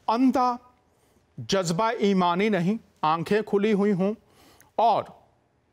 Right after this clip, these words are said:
وجوہات جاننے کے لیے ہم بیٹھ جائیں، اسباب جاننے کے لیے ہم بیٹھ جائیں، اور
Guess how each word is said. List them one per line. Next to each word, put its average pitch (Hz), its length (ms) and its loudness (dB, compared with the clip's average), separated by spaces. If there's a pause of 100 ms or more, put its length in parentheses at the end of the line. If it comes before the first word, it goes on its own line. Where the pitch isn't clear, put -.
(600)
وجوہات 220 840 0 (140)
جاننے 208 500 0
کے 240 160 0
لیے 247 340 2 (100)
ہم 196 260 -2 (600)
بیٹھ 147 300 -6
جائیں، 196 200 -2 (960)
اسباب 202 540 0 (400)
جاننے 214 480 0
کے 247 140 0
لیے 226 340 2 (100)
ہم 190 180 0 (360)
بیٹھ 165 320 -4
جائیں، 214 160 0 (1400)
اور 220 180 0